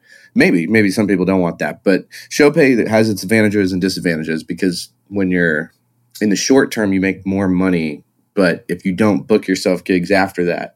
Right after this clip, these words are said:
you'll be, uh, living off that. So,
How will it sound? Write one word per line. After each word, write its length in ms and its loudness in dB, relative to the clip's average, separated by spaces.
you'll 280 0
be, 380 -4
uh, 360 -4
living 240 0
off 200 -8
that. 280 -8
So, 280 0